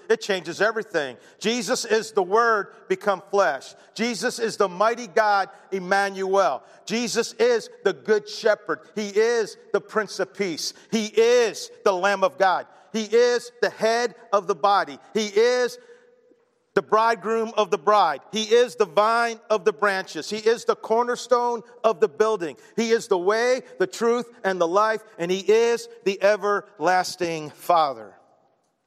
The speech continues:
And if that doesn't deserve an amen at home and in this room, I don't know what does. Amen? <laughs> Yeah, I'm not too proud to beg. A-, and I,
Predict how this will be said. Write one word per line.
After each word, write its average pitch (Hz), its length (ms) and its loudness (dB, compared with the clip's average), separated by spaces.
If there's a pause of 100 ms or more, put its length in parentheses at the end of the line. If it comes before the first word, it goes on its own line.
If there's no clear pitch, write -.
(720)
And 185 100 0
if 180 120 -6
that 302 320 2
doesn't 254 280 0
deserve 247 360 2
an 254 100 0
amen 247 460 -2
at 220 120 2
home 277 300 0
and 262 80 2
in 254 120 -4
this 269 180 -6
room, 220 300 0
I 233 100 4
don't 233 140 -4
know 220 100 -2
what 233 240 0
does. 190 340 0 (400)
Amen? 190 400 0 (480)
<laughs> - 320 -6 (1400)
Yeah, 151 240 0
I'm 170 120 -2
not 160 180 -2
too 160 100 -10
proud 151 260 0
to 135 40 -12
beg. 151 340 -2 (1300)
A-, 220 180 0
and 226 240 -2 (1300)
I, 208 420 0